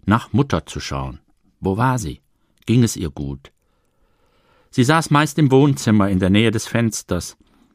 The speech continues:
Heute kommt es mir beinahe so vor, als habe sie in all meinen ersten Kinderjahren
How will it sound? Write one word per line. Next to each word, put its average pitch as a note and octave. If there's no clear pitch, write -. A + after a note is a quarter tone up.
Heute D#3+
kommt D3+
es C#3
mir A#2+
beinahe B2+
so C#3
vor, C3+
als C#3
habe A#2+
sie A#2+
in G#2+
all C#3+
meinen C#3+
ersten A#2
Kinderjahren A#2+